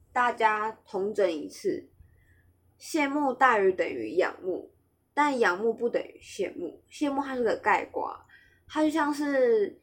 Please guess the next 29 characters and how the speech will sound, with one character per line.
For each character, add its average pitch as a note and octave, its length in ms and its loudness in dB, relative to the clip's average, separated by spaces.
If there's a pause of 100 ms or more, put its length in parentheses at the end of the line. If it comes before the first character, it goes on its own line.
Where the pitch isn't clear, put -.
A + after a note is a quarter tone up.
(120)
你 F#3 100 -8
看 C4 160 -2
到 C4 140 4
某 E3+ 200 -4
一 F3+ 80 -2
个 F3 120 0
人 E3 120 0
他 G3 140 -8
身 G#3+ 160 -10
上 G#3+ 220 -2
的 - 60 -14
特 G#3 260 -4
质， - 340 -20
然 F#3+ 80 -2
后 G#3+ 80 0
你 A3+ 100 2
也 G#3 80 2
认-， F#3+ 360 -2
你 A#3+ 100 -4
也 A#3 80 2
认 A3 240 2
同 F3 200 -8
他 F3 180 -4
拥 F#3 160 2
有 F3 140 0
这 - 140 -4
个 E3 100 0
特 E3 260 -4
质。 - 300 -20